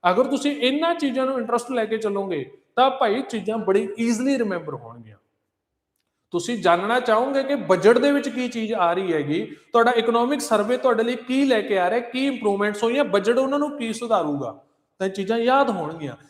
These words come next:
But ਜਦੋਂ ਤੁਸੀਂ ਇਹ ਚੀਜ਼ਾਂ ਪੜ੍ਹਦੇ ਹੋਗੇ, ਆਹ ਚੀਜ਼ਾਂ ਸਾਰੀਆਂ ਕਰਦੇ ਹੋਗੇ, back of the mind ਇੱਕ ਟਿੱਕ ਚੱਲੀ ਜਾਂਦੀ ਹੁੰਦੀ ਹੈ ਵੀ ਯਾਰ ਨੌਕਰੀ, ਨੌਕਰੀ ਯਾਰ, ਨੌਕਰੀ, ਪ੍ਰੈਸ਼ਰ ਯਾਰ, ਪ੍ਰੈਸ਼ਰ, ਹਨਾ, ਵੀ ਤ-, ਕਲਾਸ ਲਾਉਣੀ ਹੈ ਯਾਰ, ਟੀਚਰ ਮਗਰ ਪਊਗਾ, ਇਹ ਕਰੂਗਾ, ਇਹ ਨਹੀਂ ਚੱਲਣੀ ਚਾਹੀਦੀ ਯਾਰ।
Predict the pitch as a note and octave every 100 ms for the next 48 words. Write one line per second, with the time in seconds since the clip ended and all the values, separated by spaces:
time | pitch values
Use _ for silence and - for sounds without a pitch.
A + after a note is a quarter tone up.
0 | _ - A#3 A3+ B3+ C#4 B3+ C#4 D4 C#4+
1 | A3+ C4 C4+ G#3 G#3 B3+ A#3 G3+ A#3+ A3
2 | C4 C4+ A3+ B3+ B3 A3 B3+ C#4+ C#4 G#3
3 | F#3+ G3+ G3 G3+ C4 - - - G#3 B3+
4 | D4 C4 C#4+ A#3+ A3+ A#3+ C4 C4 - C#4+
5 | D4 C#4+ A#3+ G#3+ F#3+ E3+ D#3 C#3 A#2+ A2+
6 | A2 _ _ _ - F#3+ G3 F3 F3 E3+
7 | D#3+ D#3+ D3 C#3+ E3+ E3 D#3+ C#3+ C#3 D3
8 | D#3 C#3+ D3 D3 F#3 F3 - D#3 C#3+ C3
9 | C3 F3 E3+ - C3+ E3+ B3 A3+ - _
10 | F3 F#3+ F#3 G3+ G3+ A#3+ G#3+ F3+ E3+ E3
11 | D#3+ D#3+ D#3+ D#3+ G#3+ G#3+ F#3+ F3 E3+ E3
12 | D#3+ D#3 F3 G#3 F#3+ D#3 D#3+ D#3 _ -
13 | D#4+ E4 C4 - C3+ B2 A2 B2 A2+ A2
14 | G#2+